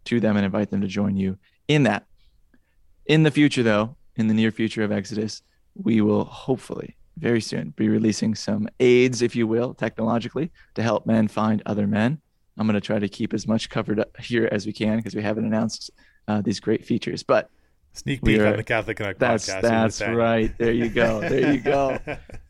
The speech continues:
Speaker 1: So yeah, we will, we'll be hopefully helping people out coming very, very soon. January seventeenth is the start date for Exodus ninety leading up to Easter. If you want to do that, you can do Exodus ninety at any time. But most of our men, fifteen thousand last year, did Exodus ninety,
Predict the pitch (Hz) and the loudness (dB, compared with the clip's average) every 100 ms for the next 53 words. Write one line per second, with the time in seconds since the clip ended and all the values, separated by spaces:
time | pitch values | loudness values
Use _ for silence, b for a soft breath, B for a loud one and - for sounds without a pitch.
0 | 110 - 135 113 107 120 123 120 - 117 | -8 0 2 2 2 0 2 0 -2 -4
1 | 110 110 107 117 _ 113 113 110 107 101 | -2 -2 -4 -6 _ -8 -6 -2 -2 0
2 | - 101 107 101 104 - - - 104 104 | -2 -4 -4 -2 -2 -2 -4 -2 0 0
3 | 101 101 95 101 95 - 113 101 95 - | 0 0 0 -4 -4 -2 0 2 -2 -8
4 | - 135 135 123 110 - 117 110 - 131 | -2 0 4 2 2 0 2 2 0 -2
5 | 113 107 104 - 113 - 110 110 - 107 | -2 -4 -6 -4 -4 0 -2 -2 -2 -4
6 | 101 101 - 107 107 104 107 107 104 - | -4 -8 -4 -2 0 0 2 2 0 -4
7 | - 127 127 160 151 - 110 113 - 107 | -2 -2 0 0 -2 -2 -2 -2 -2 0
8 | 107 123 - 113 107 107 101 101 - 110 | 0 0 -2 -4 -2 -2 -2 -6 -4 -2
9 | 104 123 143 120 110 120 - b b b | -2 0 0 2 0 0 -2 b b b
10 | - 113 107 - 107 104 104 104 110 113 | -2 2 2 0 0 2 2 0 -2 -6
11 | _ - 104 107 101 101 202 139 104 104 | _ -8 -4 -2 0 0 -2 -2 -2 -2
12 | - 113 120 - b b 120 107 98 104 | -4 -4 -4 -6 b b -2 0 0 -4
13 | - 101 98 101 | -2 -2 0 -2